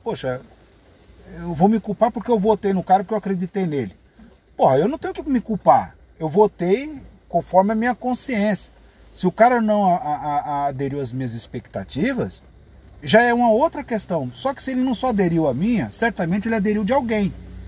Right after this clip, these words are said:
E este alguém é que lhes favorece. Porque, veja bem, como que uma pessoa, todos nós sabemos, que se enriqueceu ilicitamente,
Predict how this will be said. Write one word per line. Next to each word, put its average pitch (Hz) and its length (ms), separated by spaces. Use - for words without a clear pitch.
E 190 140
este 277 480
alguém 156 300
é 320 80
que 196 180
lhes 156 200
favorece. 123 720
Porque, 170 540
veja 185 280
bem, 135 180
como 190 320
que 202 120
uma 196 140
pessoa, 113 580
todos 185 240
nós 190 180
sabemos, 131 560
que 127 160
se - 160
enriqueceu 202 760
ilicitamente, 185 960